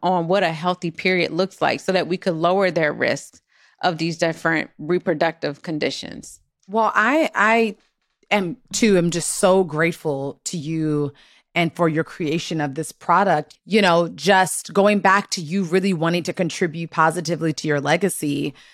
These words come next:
Speaker 2: I am someone who has suffered through painful periods my whole life and heavy periods.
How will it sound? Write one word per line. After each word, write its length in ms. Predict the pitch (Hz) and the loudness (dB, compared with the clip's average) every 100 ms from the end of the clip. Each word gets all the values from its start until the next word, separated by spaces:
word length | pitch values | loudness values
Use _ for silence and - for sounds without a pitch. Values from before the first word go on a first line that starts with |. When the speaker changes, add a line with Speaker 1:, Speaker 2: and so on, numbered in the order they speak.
| - | 2
Speaker 2:
I 600 | 156 165 170 170 170 156 | 4 6 4 4 2 2
am 360 | 156 156 156 156 | 4 4 4 0
someone 340 | - 160 160 | 0 0 0
who 120 | 165 156 | 0 0
has 120 | 156 | 0
suffered 400 | - 165 170 160 | 0 2 0 0
through 140 | 156 | -6
painful 380 | - 147 147 151 | -6 -6 -4 -6
periods 500 | - 254 240 220 - | 0 2 4 2 2
my 120 | 190 | 0
whole 220 | 180 190 | 2 2
life 460 | 190 180 180 180 - - - - - | 4 4 4 2 -4 -20 -20 -20 -10
and 100 | 147 | -4
heavy 440 | - 196 190 202 | 2 2 4 0
periods. 680 | - - 196 202 196 190 175 | 0 0 2 4 2 2 -2